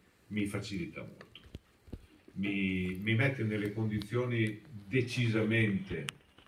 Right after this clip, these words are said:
di non barare, che è una cosa che purtroppo a volte capita di fare in campagna elettorale, no? Perché la raccolta del consenso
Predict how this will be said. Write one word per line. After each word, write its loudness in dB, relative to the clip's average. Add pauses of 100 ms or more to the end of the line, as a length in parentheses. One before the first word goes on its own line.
(140)
di -6
non -10
barare, -12 (760)
che -4
è -4
una -8
cosa -6
che -10 (100)
purtroppo -10
a -12
volte -10
capita -12
di -14
fare -14
in -16
campagna -14
elettorale, -12
no? -4
Perché -6
la -4
raccolta -4
del -6
consenso -6